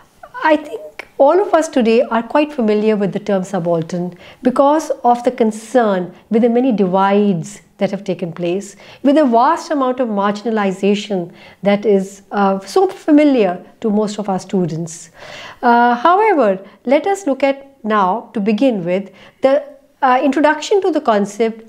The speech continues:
as proposed by the theorists. Of late, post-colonial theory as a new field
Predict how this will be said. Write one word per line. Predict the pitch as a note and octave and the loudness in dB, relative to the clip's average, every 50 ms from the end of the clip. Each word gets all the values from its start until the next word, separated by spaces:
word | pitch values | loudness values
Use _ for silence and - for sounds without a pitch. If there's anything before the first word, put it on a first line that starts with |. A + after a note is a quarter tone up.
| _ _ - | _ _ -2
as | A3 A3+ B3 D4 D#4 D4+ | 0 2 2 2 0 -4
proposed | - - C#4+ - - A#3 G#3 G3 G3 F#3+ G3 - - _ _ - | -4 -6 -6 -4 0 0 2 2 2 -2 -4 -8 -20 _ _ -8
by | F3 G3 G3 G3+ G3 G3+ A3 A3 G3 | -2 0 2 2 2 0 -2 -4 -6
the | F3+ G3 F#3 | -6 -8 -8
theorists. | F#3+ - - F3+ D#3+ D#3 D#3+ D#3+ E3+ - - - - _ _ - - - - - - | -8 -8 -8 -8 -8 -6 -8 -8 -10 -10 -14 -20 -20 _ _ -20 -20 -20 -20 -4 0
Of | - D#4+ F#4+ A4 G#4+ - - | 2 2 2 2 0 -4 -2
late, | D4+ B3 A3 G3+ G3 G3 G#3 G#3 - - - _ | 2 4 4 4 4 2 0 -2 -8 -18 -18 _
post-colonial | - C#4 D#4 F4+ F4+ F4+ - E4 D4 C#4 C4 C4 C4 C4 C4+ | 0 2 2 2 0 -2 -4 -2 0 0 0 0 0 0 -2
theory | C4+ C4 - B3 A3+ A3+ A3+ A#3 A#3 C4 - | -2 -2 -2 0 0 2 0 0 -2 -4 -4
as | - G3 F#3+ - | -4 -4 -4 -4
a | A3 | -4
new | G3 G3+ A#3 D#4 F#4 G4 | -2 0 2 4 2 2
field | F#4 - - A#3 G#3 F#3+ F3 E3+ E3 - | 0 -4 -4 -2 -2 0 -2 -2 -6 -8